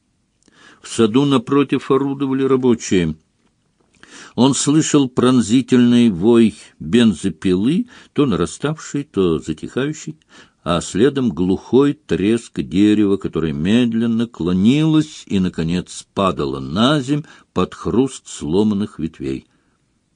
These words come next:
Скоро дом снесут. В нём обнаружили множество книг.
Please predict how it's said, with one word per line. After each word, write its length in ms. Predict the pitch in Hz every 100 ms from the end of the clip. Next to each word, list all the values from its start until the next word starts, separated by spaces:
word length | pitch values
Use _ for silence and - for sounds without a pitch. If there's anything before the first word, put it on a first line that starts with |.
| _ _ _ _ _ _
Скоро 400 | - - 147 -
дом 260 | - - -
снесут. 800 | - 120 123 - 165 - _ _ _ _ _ _ _ _ _ _ - -
В 140 | - 80
нём 240 | 104 135
обнаружили 760 | 127 113 113 113 151 135 135 131
множество 840 | 120 117 143 143 139 - - 123
книг. 760 | 127 - 117 160 80 - -